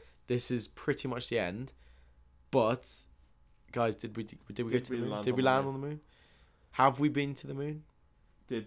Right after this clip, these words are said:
Speaker 2: they arrest the right person in the J F K murder? We've spoke about
Speaker 1: J F K murder, yeah.
Speaker 2: We've spoken
Speaker 1: Why
Speaker 2: enough
Speaker 1: was he
Speaker 2: about
Speaker 1: wearing
Speaker 2: it.
Speaker 1: a corset?
Speaker 2: Yeah.
Speaker 1: Why?
Speaker 2: So much so that he couldn't duck down.
Speaker 1: Yeah.
Speaker 2: Very odd.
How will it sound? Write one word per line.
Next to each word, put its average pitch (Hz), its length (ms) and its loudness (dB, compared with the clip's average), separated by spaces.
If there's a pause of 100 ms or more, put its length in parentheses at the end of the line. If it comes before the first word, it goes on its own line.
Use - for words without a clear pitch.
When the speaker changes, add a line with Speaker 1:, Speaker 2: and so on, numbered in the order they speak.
Speaker 2:
they 107 220 -4 (160)
arrest 110 280 -6
the 120 80 -10
right 113 100 -8
person 123 320 -10
in 120 60 -12
the 117 60 -12
J 123 160 -8
F 120 100 -10
K 151 160 -8
murder? 151 340 -10
We've 113 140 -12 (100)
spoke - 300 -10
about 110 360 -8
Speaker 1:
J 123 160 2
F 123 260 2
K 123 260 -2
murder, 127 340 -2
yeah. 113 220 -2
Speaker 2:
We've 139 80 -2
spoken 110 320 -6
Speaker 1:
Why 131 80 4
Speaker 2:
enough 143 80 8
Speaker 1:
was 135 80 2
he 131 80 2
Speaker 2:
about 139 60 2
Speaker 1:
wearing 143 240 6
Speaker 2:
it. 139 80 -4
Speaker 1:
a - 40 -12
corset? 151 520 -2 (680)
Speaker 2:
Yeah. 156 220 0 (760)
Speaker 1:
Why? 110 180 -6
Speaker 2:
So 139 100 -2
much 131 180 -4
so 131 120 -4
that 120 100 -6
he 117 80 -6
couldn't 123 260 -8
duck 113 200 -6
down. 123 280 -6 (160)
Speaker 1:
Yeah. 139 320 -2 (840)
Speaker 2:
Very 104 200 -10
odd. 95 180 -12